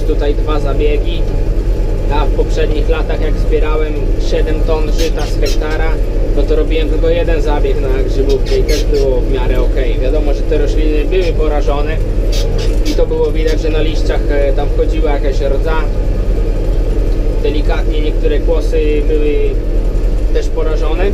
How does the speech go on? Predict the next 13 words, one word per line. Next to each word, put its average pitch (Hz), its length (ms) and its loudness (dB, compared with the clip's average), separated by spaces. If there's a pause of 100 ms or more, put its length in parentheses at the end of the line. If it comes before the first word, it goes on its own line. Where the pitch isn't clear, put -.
(1800)
no - 60 2
ale 139 200 0
te 139 140 0
siedem - 300 0
ton - 220 0
dawało, 147 500 0 (1500)
więc 160 240 2
tu 185 140 0
jak 170 220 0
nie 170 160 0
liczę - 260 0
na 160 120 0
taki, - 340 0